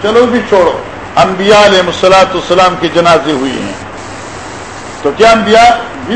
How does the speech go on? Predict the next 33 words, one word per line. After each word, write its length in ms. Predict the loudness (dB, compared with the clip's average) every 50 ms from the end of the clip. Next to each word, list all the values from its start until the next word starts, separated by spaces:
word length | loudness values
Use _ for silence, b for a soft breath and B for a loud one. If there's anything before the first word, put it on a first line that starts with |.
| -2 -2
گناہ 220 | 0 0 0 0 2 2
گار 180 | 2 2 2 0 -2
تھے؟ 120 | -6 -8 -8 -10 -14 -14 -14 -14 -14 -14 -14 -12 -10
انبیاء 320 | -10 -6 -2 0 0 0 0 -2
تو 80 | -4 -2
معصوم 420 | -2 -2 -4 -4 -6 -8 -8 -8 -6 -8
تھے۔ 100 | -8 -8 -10 -12 -14 -14 -16 -16 -12 -8
تو 80 | -8 -4 0
معلوم 380 | 2 2 2 2 0 -2 -6 -4
ہوا 140 | -4 -4 -4 -4 -6
کہ 80 | -8 -8 -6
جنازہ 540 | -8 -6 -2 0 0 0 0 0 0 2 2 2 0 0 -4 -8 -12 -14 -14 -8 -4
یہ 100 | -4 -4 -2 0
کرامت 560 | 0 2 4 4 2 2 2 0 -2 -2 -4 -8 -8 -6
میت 460 | -6 -6 -6 -4 -4 -4 -6 -4 -4 -6
کے 80 | -6 -4 0
طور 160 | 0 0 0 0 2
پر 100 | 2 2
ہوتا 400 | 4 2 2 0 0 0 2 4
ہے، 220 | 4 4 4 4 4 2 2 -2 -6 -12 -6 0
تکفیر 460 | 0 0 0 0 -6 -4 -4 -2 -2 -2 0
سیئات 480 | 2 2 4 4 4 4 2 2 2 0
کے 80 | -4 -2 0
طور 120 | 0 0 0 2
پر 100 | 0 0 0 0 -4
نہیں 120 | -6 -6 -6
ہوتا 260 | -6 -8 -8 -8 -10 -12
ہے۔ 160 | -12 -12 -14 -16 -16 -16 -16 -16 -16 -16 -12 -8
بس 220 | -6 -6 -6 -8 -12 -14 -14 -14 -14 -14 -16 -14 -14 -14 -14 -10 -2 2 2 4
احناف 460 | 4 2 2 2 4 4 6 4 2 0 -4 -10 -12 -14 -16 -16 -18 -18 -18 -16 -16 -16 -14 -8 -2
صلاۃ 380 | 0 2 4 4 4 4 2 0 -2 0 0
جنازے 400 | 0 2 4 2 4 4 2 0 0
کے 80 | -2